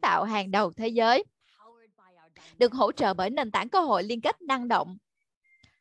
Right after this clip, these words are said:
Sứ mệnh của chúng ta là trao quyền cho bạn. Khả năng của bạn trong việc đem đến các giải pháp chăm sóc sức khỏe và sắc đẹp sáng tạo để mở rộng cơ hội hữu ích cho các thành viên trong đội nhóm và kiến tạo một nền văn hóa phong phú cho khách hàng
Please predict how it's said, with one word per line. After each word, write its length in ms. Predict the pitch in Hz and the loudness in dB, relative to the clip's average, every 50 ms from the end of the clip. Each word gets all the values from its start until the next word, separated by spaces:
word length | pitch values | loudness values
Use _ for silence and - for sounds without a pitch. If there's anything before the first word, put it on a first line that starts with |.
| 214 226 240 247 240 233 233 - - _ _ - | _ -20 -20 -20 -20 -20 -20 -20 -20 _ _ -16
Sứ 360 | - - - - 277 359 427 | -14 -8 -2 -2 -2 0 0
mệnh 200 | 403 247 165 190 | -2 -2 -2 -2
của 100 | - 226 | -4 -4
chúng 220 | 208 - 262 277 320 | -2 -2 -6 -4 0
ta 260 | 370 285 254 240 247 | 2 2 2 2 2
là 140 | 240 214 202 - _ | 0 -4 -6 -4 _
trao 180 | 294 285 277 269 _ | 0 0 0 0 _
quyền 240 | - 233 202 170 - | -2 -2 -2 -2 -4
cho 120 | 226 226 | -6 -2
bạn. 260 | - 196 175 190 196 208 - _ _ _ - - _ _ | 0 0 0 0 -2 -8 -16 _ _ _ -20 -20 _ _
Khả 140 | - 277 254 | -8 -6 -6
năng 260 | 262 359 370 349 349 | -2 -2 -2 -4 -2
của 120 | - 240 247 | -2 -2 2
bạn 240 | 240 240 196 190 202 | 2 2 2 2 0
trong 180 | 277 269 262 | -2 -2 0
việc 180 | 233 262 208 - _ | 0 0 -2 -2 _
đem 220 | - 262 294 294 269 | -2 0 0 0 0
đến 140 | 302 302 302 | -2 -2 -2
các 120 | 508 453 | -4 -4
giải 100 | 339 - | -4 -4
pháp 160 | - - 349 - 349 _ | -2 -4 -6 -6 -6 _
chăm 200 | 349 285 262 262 | -4 -4 -4 -4
sóc 240 | - - 392 - - | -6 -6 -6 -4 -2
sức 140 | - 427 - | -2 -2 0
khỏe 220 | - 294 160 185 240 | 2 2 2 2 2
và 160 | - 320 247 | 2 0 0
sắc 260 | - - - 349 - | 0 -2 -6 -6 -2
đẹp 160 | 320 254 196 - | -2 -2 -2 -2
sáng 260 | - - 277 277 381 269 254 | -4 -4 -4 -4 -4 -2 0
tạo 320 | 294 208 156 170 196 202 - - - - - - | 0 2 2 0 0 -2 -6 -14 -20 -20 -8 0
để 120 | 233 247 | 0 0
mở 300 | 247 320 285 226 214 359 | 2 4 2 4 4 4
rộng 240 | 370 392 285 202 202 | 4 2 0 0 0
cơ 100 | - 262 | -2 0
hội 220 | 294 254 175 185 247 | 0 2 2 2 0
hữu 160 | 233 175 147 | 0 0 0
ích 120 | - 440 - | 0 -2 -2
cho 120 | - 294 | -4 -6
các 200 | - - 311 415 - | -4 -4 -4 -4 -2
thành 220 | 349 262 202 185 170 175 | -4 -4 -4 -4 -2 0
viên 240 | 214 226 220 220 220 | 2 2 2 0 -2
trong 300 | - 277 240 233 226 220 | 0 0 2 2 2 0
đội 160 | 214 160 170 | -2 -2 -2
nhóm 260 | 190 208 220 302 427 466 _ - - - _ _ | 0 0 0 0 0 -4 _ -20 -20 -20 _ _
và 140 | - 247 208 - - _ - | 2 2 2 0 -6 _ -4
kiến 140 | 285 311 466 494 | -4 -4 -4 0
tạo 200 | 403 269 190 165 | 2 2 2 2
một 220 | 190 214 220 196 214 | 2 0 -4 -4 -2
nền 240 | 214 233 226 214 202 | 0 0 2 2 2
văn 200 | 247 233 240 262 | 0 -2 -2 -2
hóa 240 | 277 247 240 349 | -2 -2 -2 -2
phong 280 | 359 - - 320 254 247 | -2 0 0 0 0 0
phú 240 | - - 233 285 370 - | -2 -2 -2 -2 -2 -4
cho 100 | 330 240 | -6 -6
khách 260 | - - 302 330 - | -4 -4 -6 -6 -4
hàng 280 | 320 285 233 208 190 | -2 0 0 0 -2